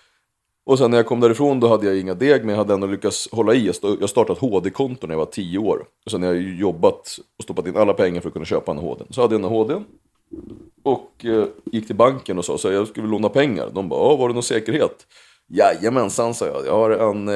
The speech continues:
Electra Glide från nittonhundrasextioåtta <laughs> faktiskt." De bara: "Men kom igen, grabb, du kan inte låna." Ja, men hur som helst, så det här var i Norrtälje. Och det här var Roslagens Sparbank, och jag är evigt tacksam den här lilla bondbanken, för de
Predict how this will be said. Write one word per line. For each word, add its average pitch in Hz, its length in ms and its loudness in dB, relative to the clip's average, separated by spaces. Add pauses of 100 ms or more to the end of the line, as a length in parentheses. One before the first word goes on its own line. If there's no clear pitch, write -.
Electra 113 400 0
Glide 85 240 0
från 90 140 -10
nittonhundrasextioåtta 90 1500 0
<laughs> - 100 2
faktiskt." - 360 -8 (260)
De 127 240 2
bara: 101 120 4
"Men - 440 -2
kom 151 320 2
igen, 139 280 6
grabb, 92 240 0
du 101 80 -2
kan 113 80 -6
inte 104 120 -2
låna." 95 500 -2 (360)
Ja, - 160 6
men 151 100 6
hur 170 80 8
som 131 140 0
helst, 101 260 0 (440)
så - 80 -4
det 123 60 6
här 139 100 8
var 113 120 8
i - 20 0
Norrtälje. 113 540 2 (500)
Och 127 80 2
det 120 60 8
här 107 60 8
var 104 80 2
Roslagens 98 520 0
Sparbank, 110 560 4
och 95 60 -2
jag 95 80 4
är 104 240 0
evigt 104 200 -2
tacksam 107 400 -2
den 85 100 -4
här 80 80 -4
lilla 78 140 -2
bondbanken, 87 680 -4
för - 80 -16
de 104 240 -4